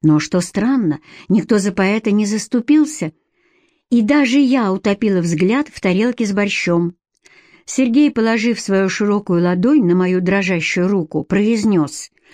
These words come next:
"У них свои отношения, не суди". Я не сужу, но Пацкевича буду ненавидеть всю жизнь. Хорошо, что у него отдельный участок, то есть по работе мы пересекаться не будем.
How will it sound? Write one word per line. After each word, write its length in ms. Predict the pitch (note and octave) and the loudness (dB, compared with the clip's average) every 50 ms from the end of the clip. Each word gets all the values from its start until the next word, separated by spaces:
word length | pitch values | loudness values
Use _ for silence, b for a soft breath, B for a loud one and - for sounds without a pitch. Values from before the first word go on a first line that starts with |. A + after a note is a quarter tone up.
| b b b b b - | b b b b b 0
"У 160 | F3+ F3+ F#3 | 2 2 4
них 340 | F#3+ F#3 F#3 G3+ B3+ C#4+ - | 4 2 2 2 0 0 -2
свои 360 | - - G3 F#3+ F3 E3+ F3 | -6 -4 -2 0 0 0 0
отношения, 920 | F#3+ G#3 A3 - - A3 A3+ - - - D3+ C#3 C#3 C#3 C#3+ C#3+ C#3+ C#3 - - _ _ _ _ _ _ | 0 -2 -4 -4 -4 -2 -2 -2 -2 -2 -2 0 0 0 0 -2 -4 -6 -8 -10 _ _ _ _ _ _
не 300 | - F3 F#3 G3+ A#3+ B3+ | 0 2 2 2 2 0
суди". 560 | - - - G#3+ F#3+ F3 D3+ D#3 E3 D#3+ - _ _ _ _ _ _ _ _ _ _ b b b b b b b | -2 -4 -4 -4 -4 -4 -4 -6 -6 -8 -10 _ _ _ _ _ _ _ _ _ _ b b b b b b b
Я 300 | G#3+ G3+ A#3 B3+ C4 C#4 | -2 0 2 2 4 4
не 180 | C#4 C#4+ D4 | 6 4 4
сужу, 680 | C#4+ - - C#4+ C#4 C4+ B3+ B3+ C4+ B3+ A3 E3+ - - _ _ _ _ B B B B B B | 2 2 0 2 2 2 2 2 2 2 0 0 -2 -6 _ _ _ _ B B B B B B
но 120 | A3+ A3+ | -2 0
Пацкевича 720 | A#3 B3 A#3 A#3+ - - - D#4 D#4+ C#4 B3 - - A3+ | 2 0 -2 -2 -4 -2 0 2 2 2 0 0 -2 -2
буду 240 | G3 F#3+ A#3 G#3 G#3 | 0 0 0 2 2
ненавидеть 680 | F#3+ F#3+ F#3+ F#3+ F#3+ F#3+ G#3 A#3+ B3+ G#3 G#3 G#3 G#3 | 2 2 2 0 0 0 0 0 0 0 -2 -4 -4
всю 380 | - - - - - C4 C4+ B3+ | -6 -12 -14 -2 0 2 2 2
жизнь. 520 | A3+ A3+ C4 B3 G#3+ F3 E3 E3+ E3 - - _ _ _ b b b b b b b | 2 2 2 0 0 0 -2 -2 -2 -4 -8 _ _ _ b b b b b b b
Хорошо, 460 | b - A3+ A#3 A#3 A#3+ - C#4+ C4+ | b -2 0 0 0 0 2 0 0
что 200 | A#3 - - F#3 | 0 -2 -2 0
у 20 | F3+ | 0
него 180 | F3+ F3 F3 | 2 2 2
отдельный 540 | F#3 F3+ F3+ F3+ E3 F3+ F3+ F3 F3 F3 F3 | 0 0 0 0 0 0 2 2 2 2 2
участок, 600 | F3 F3 - F#3+ E3 D3+ D#3 - - - - - _ _ _ _ _ _ | 0 -2 -2 -2 -2 -4 -6 -8 -12 -14 -14 -14 _ _ _ _ _ _
то 100 | _ A3+ | _ 0
есть 240 | G3 G3 F#3 - - | 0 0 -2 -6 -4
по 100 | - G#3+ | -2 0
работе 440 | A#3 C4 C4 B3+ D#4 - - - G3 | 2 2 2 0 0 -2 -2 -2 -4
мы 120 | G3 F#3 | -4 -2
пересекаться 680 | - F#3+ F3 F3+ F3+ - G#3+ G#3+ - G#3+ G3 - - G3 | -2 -2 -2 -2 -2 -4 -4 -2 -4 -4 -4 -4 -2 0
не 140 | F3+ G3 G#3+ | 2 2 2
будем. 400 | G3+ G#3 G3 E3 D3+ D3+ - - | 2 0 0 0 -2 -4 -6 -8